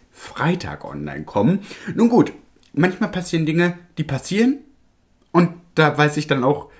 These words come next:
nicht, äh, mir anders zu helfen, als einfach mehr Videos hochzuladen als, äh, üblich.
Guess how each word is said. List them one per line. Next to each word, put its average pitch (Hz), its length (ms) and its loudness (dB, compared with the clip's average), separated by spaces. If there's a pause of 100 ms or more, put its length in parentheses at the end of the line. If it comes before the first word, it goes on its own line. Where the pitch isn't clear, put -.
(100)
nicht, - 540 -2
äh, 131 280 0
mir 151 240 0
anders 131 240 2
zu 123 140 -4
helfen, 127 240 0
als 113 180 -4
einfach 113 260 -6
mehr 98 160 -4
Videos 92 280 -6
hochzuladen 82 580 -8
als, 87 320 -10
äh, 85 220 -6 (120)
üblich. 104 540 -2